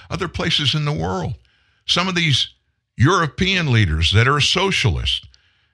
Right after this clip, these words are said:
and even Trudeau up in Canada, they were all with Donald Trump at this first couple of meetings, and they would get together and laugh at him and chuckle. You could see him over there.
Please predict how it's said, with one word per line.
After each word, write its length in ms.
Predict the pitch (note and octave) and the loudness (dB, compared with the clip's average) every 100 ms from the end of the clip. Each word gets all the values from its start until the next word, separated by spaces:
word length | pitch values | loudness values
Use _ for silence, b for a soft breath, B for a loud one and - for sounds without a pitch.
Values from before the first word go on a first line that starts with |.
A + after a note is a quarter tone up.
| b | b
and 140 | C#3+ | 0
even 440 | F3+ E3+ E3 D3+ | 0 0 0 -2
Trudeau 640 | A2+ - D#3 D#3+ F3 F#3 C#3+ | -2 0 2 2 2 2 2
up 200 | C3 - | 0 -2
in 180 | C#3+ C3 | -4 -4
Canada, 580 | - D#3+ F3 D3+ G#2+ G2+ | -2 0 0 -2 -2 -2
they 240 | F2 E3 | 0 0
were 260 | D#3 C#3+ D3 | 0 0 2
all 400 | D3+ C#3+ C3+ A2+ B B B B | 0 0 -2 -6 B B B B
with 360 | C3 A2 - - | -2 -2 -10 -2
Donald 380 | G#2+ D3 D3 B2 | 0 2 0 -2
Trump 360 | - D3 C#3 | -2 -2 -4
at 160 | A#2+ F2+ | -8 -6
this 300 | A#2 G2 - | -4 -2 -2
first 560 | - C#3+ C#3 - - - | -4 -2 0 0 -2 -2
couple 320 | D3 - C3 | -4 -2 -4
of 80 | A#2 | 0
meetings, 580 | B2+ C#3+ C#3 C3+ A#2 | 0 0 -2 -2 -2
and 120 | B2 B2 | -2 -2
they 120 | C3+ | -2
would 220 | C3 A2 | -2 -2
get 180 | C3 B2+ | -2 -2
together 480 | A#2 B2+ C3+ C3+ C3 | -4 -2 0 0 -2
and 120 | B2 | -2
laugh 440 | A#2 C3+ C3 B2 | -2 0 0 -2
at 120 | B2 | -2
him 240 | A2 B2+ B2 | 0 0 0
and 160 | G#2+ | 0
chuckle. 500 | G2 - C3 - F#2 B B | 0 0 -2 -2 -4 B B
You 100 | A#2 | -2
could 200 | A#2 A2+ | 0 0
see 280 | - - D3 | 0 -2 -2
him 160 | C3+ B2 | 0 0
over 260 | C#3+ A#2+ | 0 0
there. 380 | G#2+ E2+ B1+ A1+ | 2 2 -2 -6